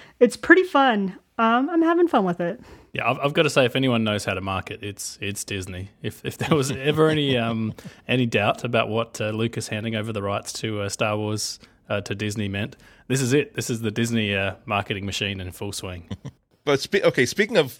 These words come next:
Speaker 3: like, light side versus dark side, there has always been, like, Star Wars and Star Trek. I'm not saying one is one. May-, maybe this is more of a yin and yang sort of thing. They're not opposing forces. They're just two different things that de-,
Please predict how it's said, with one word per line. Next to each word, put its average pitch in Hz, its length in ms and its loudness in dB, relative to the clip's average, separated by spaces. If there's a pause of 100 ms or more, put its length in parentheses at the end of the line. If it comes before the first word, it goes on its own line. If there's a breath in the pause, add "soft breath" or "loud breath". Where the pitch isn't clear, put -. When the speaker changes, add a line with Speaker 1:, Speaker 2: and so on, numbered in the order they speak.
(100)
Speaker 3:
like, 131 220 2
light 127 280 4
side 139 380 2
versus 110 460 -2 (240)
dark 107 300 4
side, 60 500 -4 (380 soft breath)
there 107 140 4
has 104 120 4
always 113 320 6
been, 104 380 2
like, 92 340 0
Star 107 420 2
Wars 120 760 2 (420)
and 220 160 0
Star 170 600 0 (180)
Trek. - 880 -2
I'm 85 120 2
not 98 180 4
saying 180 220 2
one 170 240 4
is 170 140 0
one. 92 260 2
May-, 123 120 4
maybe 139 200 4
this 160 100 2
is 147 80 -6
more 151 200 4
of 143 100 -4
a 131 160 4 (300 loud breath)
yin 117 280 4
and 147 140 -2
yang 135 280 4
sort 131 220 2
of 117 80 0
thing. 120 280 4
They're 120 100 4
not 110 160 4
opposing 127 460 2
forces. 135 480 0
They're 147 120 2
just 131 240 -4
two 135 140 2
different 131 420 2
things 110 300 -2
that - 220 -4
de-, 113 100 2